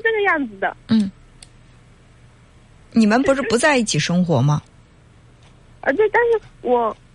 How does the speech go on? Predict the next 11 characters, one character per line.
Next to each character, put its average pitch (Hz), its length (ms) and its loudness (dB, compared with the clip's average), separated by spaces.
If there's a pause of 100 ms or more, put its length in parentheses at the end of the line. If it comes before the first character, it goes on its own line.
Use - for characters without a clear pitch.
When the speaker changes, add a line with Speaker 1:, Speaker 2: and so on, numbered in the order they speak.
(220)
Speaker 1:
我， 294 160 2 (640)
我， 285 120 -2 (380)
就 427 80 2
是 440 80 -2
我 285 220 2
工 - 120 -4 (160)
作 359 180 0
跟 320 220 -4
我 240 160 -2
家 330 280 -2 (200)
是 254 240 -4